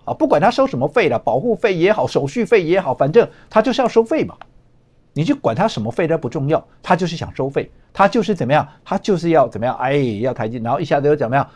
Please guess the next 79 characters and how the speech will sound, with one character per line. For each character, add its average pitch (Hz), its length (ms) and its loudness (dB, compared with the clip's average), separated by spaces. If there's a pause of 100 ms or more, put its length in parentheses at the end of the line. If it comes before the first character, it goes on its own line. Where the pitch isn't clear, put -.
(120)
说 170 100 6
我 139 60 6
们 123 100 -4
的 131 60 -2
台 131 160 -4
积 170 100 -2
电 214 260 4 (120)
啊， 120 100 -2
抢 127 260 -6
走 147 140 -2
他 - 160 -4
的 139 100 -4
一 139 200 -4
个 131 260 0 (140)
啊， 101 160 -2
所 104 100 -4
谓 131 60 0
的 143 60 0
一 - 20 -2
个 139 100 -2
晶 147 220 -2
片 143 120 0
的 117 80 -4
一 131 40 -6
个 123 80 -2
生 143 200 0
意。 143 160 -2 (220)
虽 262 180 2
然 247 140 2
这 233 100 6
个 175 60 0
很 117 100 -2
莫 170 160 2
名 110 200 -2
其 117 240 -6
妙， 139 160 0
你 165 80 4
赶 143 120 -2
紧 113 140 -6
这 175 160 4
边 95 100 -6
出 - 140 -6
来， 113 140 -2
敏 104 180 -8
感， 110 160 -8
你 98 40 -10
说 151 120 -4
我 117 100 -2
抢 135 280 -6
你 117 80 -4
的 87 100 -12
东 139 180 -4
西 165 240 -8 (200)
啊， 294 80 2
你 254 100 6
又 269 100 6
做 311 160 6
不 285 80 4
出 294 260 6
来， 208 100 8
我 214 120 10
怎 226 80 6
么 151 80 0
抢 180 300 0
你 131 160 0
啊？ - 100 -18 (540)
对 262 100 8
不 233 60 4
对？ 240 260 4 (380)
好， 131 160 4
所 240 100 2
以 175 120 6
很 107 160 2
莫 175 160 0
名 117 120 -2
其 120 140 -8
妙。 156 80 -4
但 277 100 4
是 277 240 -2